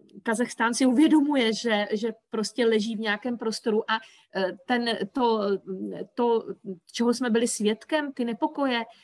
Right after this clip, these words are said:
tam, eh, nezněly, eh, takové požadavky, jako chceme být součástí jiného prostoru, než jsme. To, co je, eh, typické pro Ukrajinu. Eh, chceme se odtrhnout od vlivu Ruska. Eh, chceme, aby vypadli z Bajkonuru,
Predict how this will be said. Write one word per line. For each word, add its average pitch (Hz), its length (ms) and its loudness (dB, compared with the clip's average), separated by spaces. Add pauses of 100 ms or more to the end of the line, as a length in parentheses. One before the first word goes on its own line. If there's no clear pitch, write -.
(200)
tam, 240 340 0 (160)
eh, 202 320 0
nezněly, 254 840 0
eh, 180 380 -2
takové 226 400 -2
požadavky, 208 840 -2
jako 190 560 0 (240)
chceme 208 360 0
být 196 220 -2
součástí 202 600 -2
jiného 247 480 0
prostoru, 180 600 -2
než 196 200 0
jsme. 165 260 -6 (280)
To, 247 140 2
co - 240 -2
je, 180 400 -2
eh, 175 240 -6
typické - 480 -8
pro 175 180 -10
Ukrajinu. 160 540 -12 (340)
Eh, 180 100 -4
chceme 214 400 -4
se 214 180 -6 (100)
odtrhnout 196 840 0
od 202 260 -4
vlivu 185 440 -2
Ruska. 170 400 -12 (400)
Eh, 190 180 -2
chceme, 214 600 -2
aby 208 240 0
vypadli 226 380 0
z 202 40 -4
Bajkonuru, 196 600 -2